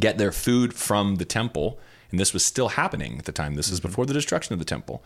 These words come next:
Speaker 2: Mm-hmm.
Speaker 1: So there's a connection here. Um, "and those who serve at the altar share in the sacrificial offering. In the same way, the Lord commanded that those who proclaim the gospel should get their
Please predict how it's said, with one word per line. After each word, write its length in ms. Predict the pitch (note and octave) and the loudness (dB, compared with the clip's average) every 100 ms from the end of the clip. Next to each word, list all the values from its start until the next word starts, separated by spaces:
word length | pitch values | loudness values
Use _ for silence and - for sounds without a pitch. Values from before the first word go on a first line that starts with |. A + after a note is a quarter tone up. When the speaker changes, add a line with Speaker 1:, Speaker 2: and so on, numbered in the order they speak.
| - | -12
Speaker 2:
Mm-hmm. 180 | E2+ G2+ - | -8 -10 -6
Speaker 1:
So 100 | - | 0
there's 160 | F#2 F2 | 2 2
a 60 | F2 | 0
connection 440 | - B2 - C#3 | 0 0 0 0
here. 280 | F#2+ F2+ B2+ - - - _ _ - | 0 0 -2 -12 -20 -20 _ _ 0
Um, 560 | G2 F#2 E2+ E2+ D#2 - G#2+ | 2 2 2 0 -2 -4 0
"and 140 | G2 | 4
those 260 | G2 G#2 - | 4 4 2
who 80 | |
serve 240 | F#2+ A2 F#2+ | 2 2 2
at 80 | F2+ | 0
the 100 | E2 | 0
altar 400 | G2+ B2 F#2+ F2 | 0 0 0 0
share 420 | - G#2+ G#2 G#2+ | 2 2 4 2
in 140 | G2 | 2
the 80 | G2 | 0
sacrificial 640 | - E2+ - D#2 D#2+ - | 2 0 -2 -4 -2 -2
offering. 380 | A#1+ - - - - _ - - _ - | -2 -2 -4 -8 -10 _ -20 -20 _ -6
In 440 | G2 A2 A#2+ B2+ - | 0 2 2 0 -2
the 220 | G2+ G#2 | 2 2
same 380 | G2 - F#2+ G2 | 4 2 2 2
way, 340 | F2 C#2+ F#2 G2 - | 2 0 -2 -4 -2
the 100 | F2 | 2
Lord 240 | F2+ F#2+ | 2 0
commanded 340 | - F2 F2 F2+ | 0 0 2 0
that 140 | D#2+ | 0
those 280 | F#2 F#2+ - | 2 2 0
who 60 | |
proclaim 440 | G2+ E2 - F#2+ F2+ | 0 0 0 -2 0
the 80 | D#2+ | 0
gospel 680 | G2 D#3+ - - D#2+ F#2 - - - | 2 2 2 0 0 0 -8 -20 -8
should 300 | - F#2 E2 | -2 -2 0
get 280 | G#2 G#2 - | 2 2 0
their 480 | F#2+ F#2+ F#2+ F#2+ | -2 2 4 2